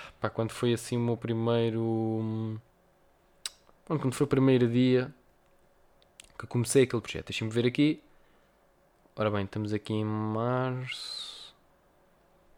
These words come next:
Eu penso que tenha sido em, em, em, em janeiro. Eu não sei se estou certo. Mas penso que sim. Deixem-me ver aqui, só um segundo.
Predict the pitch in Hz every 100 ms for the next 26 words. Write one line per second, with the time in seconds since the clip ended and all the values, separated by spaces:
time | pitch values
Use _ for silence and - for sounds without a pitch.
0 | _ _ - _ - - 175 170 180 160
1 | - 165 160 - 147 - - 139 135 135
2 | 131 127 117 104 101 104 110 113 117 -
3 | - 113 107 - - 110 107 - - -
4 | - _ _ _ _ _ _ _ _ _
5 | _ _ _ - - _ _ _ _ _
6 | _ _ _ _ _ 127 - - 113 -
7 | - 92 107 - 117 117 120 120 135 127
8 | 123 117 - 120 120 123